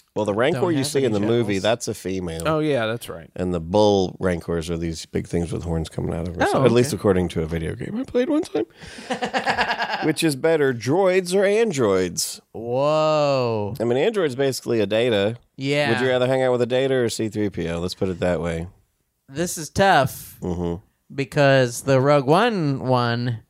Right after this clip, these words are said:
Speaker 2: is like, he's definitely in Data land. Like,
Speaker 1: He's
Speaker 2: he's
Speaker 1: a cool,
Speaker 2: kind of being
Speaker 1: yeah,
Speaker 2: Data.
Speaker 1: he's fun.
Speaker 2: I love Data. He's one of my favorite characters on
Speaker 1: Love
Speaker 2: all
Speaker 1: Data.
Speaker 2: of those shows.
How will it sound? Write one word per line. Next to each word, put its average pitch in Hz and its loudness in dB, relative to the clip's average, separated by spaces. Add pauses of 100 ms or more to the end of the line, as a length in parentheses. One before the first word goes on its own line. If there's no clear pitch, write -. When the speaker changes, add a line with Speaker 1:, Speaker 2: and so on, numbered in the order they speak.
(540)
Speaker 2:
is 127 -8
like, 120 -2
he's 165 -2
definitely 156 0
in 123 -4
Data 120 -2
land. 107 -6
Like, 113 -2
Speaker 1:
He's 113 4
Speaker 2:
he's 147 2
Speaker 1:
a - -8
cool, 101 6
Speaker 2:
kind 90 4
of 82 -6
being - 0
Speaker 1:
yeah, 85 4
Speaker 2:
Data. 110 0
Speaker 1:
he's 98 0
fun. 82 -2 (520)
Speaker 2:
I 214 4
love 151 2
Data. 113 0
He's 135 -2
one 160 2
of 143 -2
my 123 0
favorite 113 -4
characters 113 -6
on 107 -2
Speaker 1:
Love 101 4
Speaker 2:
all 107 0
Speaker 1:
Data. 82 0
Speaker 2:
of 85 2
those 92 -4
shows. - -6